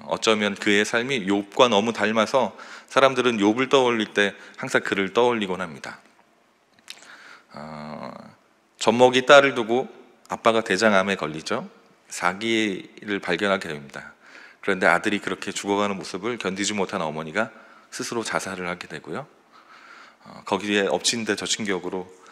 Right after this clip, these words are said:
아내마저 혈액, 혈액암에 걸리게 됩니다. 아, 더 이상 비참해질 수 없는 상황일 것 같습니다.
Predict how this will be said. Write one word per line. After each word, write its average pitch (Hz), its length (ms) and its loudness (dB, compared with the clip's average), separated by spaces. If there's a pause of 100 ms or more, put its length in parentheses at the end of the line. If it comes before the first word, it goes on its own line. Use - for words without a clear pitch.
(160)
아내마저 95 580 -2
혈액, 147 520 -4
혈액암에 110 680 0
걸리게 85 360 -8
됩니다. - 420 -16 (1300)
아, 73 440 -10 (300)
더 110 140 4
이상 113 220 2
비참해질 123 480 0
수 - 140 0
없는 92 320 -4
상황일 135 460 0
것 98 120 -6
같습니다. - 600 -14